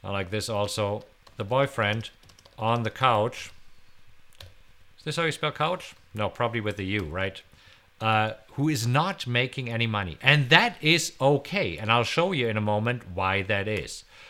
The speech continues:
Because let's talk about the second trade that I have. And here's the deal. Because this here is called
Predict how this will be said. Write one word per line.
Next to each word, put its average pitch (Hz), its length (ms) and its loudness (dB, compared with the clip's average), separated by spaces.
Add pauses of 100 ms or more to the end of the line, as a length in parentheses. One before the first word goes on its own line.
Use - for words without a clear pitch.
(240)
Because 165 320 4
let's - 260 0
talk - 300 -2
about 123 460 0
the 123 200 -2
second 139 480 -4
trade 85 380 -8
that 107 140 -2
I 110 80 0
have. 95 260 -4
And 147 180 -2 (540)
here's 220 260 0
the 180 60 -2
deal. 127 240 -2 (1040)
Because 143 260 6
this 202 200 2
here 139 140 4
is 120 120 -2
called 120 340 2